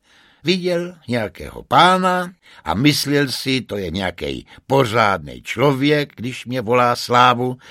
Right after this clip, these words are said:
A zatím ho ten pán bouch. Dal mu jednu nebo několik. Noviny píšou, milost pane, že pan arcivévoda byl jako řešeto.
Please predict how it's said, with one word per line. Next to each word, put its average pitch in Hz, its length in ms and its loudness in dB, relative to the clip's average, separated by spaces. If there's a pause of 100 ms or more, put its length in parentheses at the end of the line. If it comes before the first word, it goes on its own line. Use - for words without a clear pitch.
(600)
A 123 60 -2
zatím 190 400 2
ho 190 100 0
ten 196 220 -6
pán 160 300 -4
bouch. - 540 -10 (1200)
Dal 92 300 -2
mu 104 340 0
jednu 110 440 2
nebo 110 260 -2
několik. - 540 -10 (1160)
Noviny 98 380 -4
píšou, 95 400 -8
milost 101 360 -6
pane, 95 280 -8 (220)
že 92 140 -6 (120)
pan - 280 -8
arcivévoda 101 920 -10
byl 98 220 -10
jako 98 640 -12
řešeto. - 760 -14